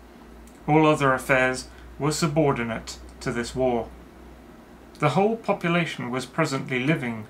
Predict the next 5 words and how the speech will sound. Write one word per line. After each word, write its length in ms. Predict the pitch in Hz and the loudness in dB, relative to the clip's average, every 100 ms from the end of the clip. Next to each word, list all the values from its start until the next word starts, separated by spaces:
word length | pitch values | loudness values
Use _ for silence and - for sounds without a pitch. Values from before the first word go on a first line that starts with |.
| - | -8
or 140 | 131 117 | -6 0
dying 400 | 123 123 120 120 | 4 4 4 -2
for 380 | - 147 120 | -6 -4 -4
it. 180 | - - - - - - - - - - - - - - | -6 -12 -20 -20 -20 -20 -20 -20 -20 -20 -20 -20 -18 2
Presently, 640 | 190 156 139 127 120 117 | 2 2 -4 -4 -4 -4